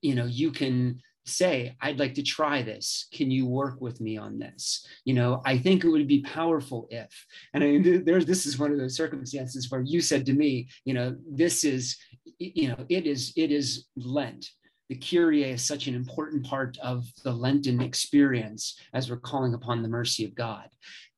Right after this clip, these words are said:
Can you sing this? You know, can you, can you lead the congregation in this? And so, uh, yeah, so great example, uh, of, of music minister, pastor relationship.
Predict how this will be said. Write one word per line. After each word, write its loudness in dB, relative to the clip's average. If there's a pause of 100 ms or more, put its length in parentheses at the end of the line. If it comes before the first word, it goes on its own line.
Can 2
you 2 (100)
sing -4
this? -10
You -8
know, -10
can -4
you, -2
can -2
you 0 (200)
lead 4
the -4 (100)
congregation -6
in -16
this? -12 (280)
And 0
so, 0
uh, -10 (260)
yeah, 0
so 0
great 6
example, 0
uh, -10
of, -12
of -12
music -2
minister, -6
pastor -6
relationship. -10